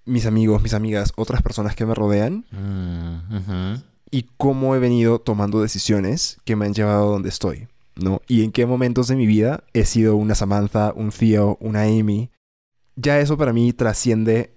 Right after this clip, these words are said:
Speaker 1: el, el hecho de que esto sea una película. Podría haber sido un podcast, podría haber sido una, un libro, una novela, lo que sea. Pero fue esta película.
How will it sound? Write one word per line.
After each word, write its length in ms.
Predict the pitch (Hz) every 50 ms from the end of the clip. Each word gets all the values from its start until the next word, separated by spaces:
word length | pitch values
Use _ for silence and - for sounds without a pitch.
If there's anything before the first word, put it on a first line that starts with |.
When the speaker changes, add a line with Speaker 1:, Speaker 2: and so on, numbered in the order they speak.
| _ -
Speaker 1:
el, 360 | 107 107 104 104 - - _ _ -
el 260 | 101 98 95 98 98
hecho 400 | 101 98 - - - 104 101 107
de 140 | 104 104 -
que 80 | -
esto 160 | 98 - - 104
sea 120 | - 104
una 120 | 101 104 101
película. 480 | - 92 95 - 95 85 - - 110 _ _ _ _ _ _ _ _ _ _ _ _
Podría 380 | - 127 123 127 123 135 143 143
haber 160 | 143 143 135
sido 240 | 139 - 139 139 139
un 100 | 135 131
podcast, 400 | - 135 127 123 - 127 120 -
podría 240 | - 110 107 110 113
haber 140 | 113 110 110
sido 260 | 104 113 110 107 107
una, 580 | 107 107 107 107 104 107 107 107 107 107 107 - - - - - - - _ _ - - -
un 160 | 123 120 117
libro, 280 | 123 123 123 117 117 113
una 140 | 113 113 113
novela, 300 | 107 104 104 104 107 101
lo 120 | 104 104
que 80 | - 113
sea. 300 | - 110 113 156 190 - - - - - _ _ _ _ _ _ _ _ _ -
Pero 560 | 127 120 110 113 104 104 101 104 104 98 - -
fue 240 | - - 123 123
esta 160 | 135 - - 143
película. 400 | 131 147 196 - - - -